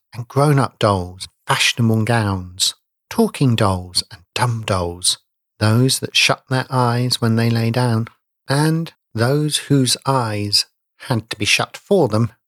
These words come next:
by ways of a mysterious wire. His daughter Elsie was only just over twelve years old, but she was already very clever at mending dolls' clothes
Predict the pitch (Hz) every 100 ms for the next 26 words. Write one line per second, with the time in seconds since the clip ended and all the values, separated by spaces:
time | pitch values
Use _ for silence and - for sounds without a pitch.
0 | _ - 131 107 113 120 113 104 107 98
1 | 101 101 - 117 110 104 95 - 104 147
2 | 101 90 - _ _ _ 160 165 - 233
3 | - - 156 156 - 143 - _ _ _
4 | - 143 165 160 139 - 147 - - 110
5 | 107 - 123 117 107 117 113 131 131 107
6 | 107 - _ _ - 185 233 202 196 185
7 | 175 113 101 131 120 - - 123 95 90
8 | _ _ - 123 - 117 120 120 113 110
9 | 104 107 104 - - 143 110 107 101 -